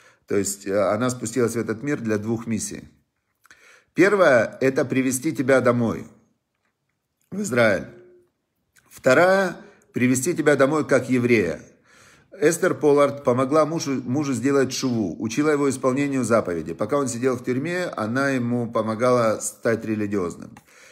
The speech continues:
И она говорит: «Первая моя миссия была самая лёгкая. Вернуть тебя домой, то есть вытащить тебя из тюрьмы, тридцать лет он отсидел, была намного легче, чем сделать тебя религиозным, соблюдающим евреем».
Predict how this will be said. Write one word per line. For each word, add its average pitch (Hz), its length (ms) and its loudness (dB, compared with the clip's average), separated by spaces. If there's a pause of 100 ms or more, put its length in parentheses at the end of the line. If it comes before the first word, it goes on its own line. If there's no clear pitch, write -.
(100)
И - 60 -2
она 139 240 2
говорит: 156 440 0
«Первая 170 320 4
моя 147 200 0
миссия 156 340 -2
была 135 280 2
самая 143 340 2
лёгкая. 110 380 -2
Вернуть 127 380 -4
тебя 131 200 0
домой, 160 560 -2
то - 80 -4
есть 107 200 -4
вытащить 117 400 -4
тебя 113 180 0
из 110 120 -2
тюрьмы, 139 340 -4
тридцать 110 320 -6
лет 107 220 -4
он 104 120 -6
отсидел, 147 500 -2 (300)
была 131 240 2
намного 143 380 0
легче, 143 360 0
чем 110 180 -6
сделать 127 320 0
тебя 117 400 2
религиозным, 110 680 -2
соблюдающим 101 640 -4
евреем». 95 460 -6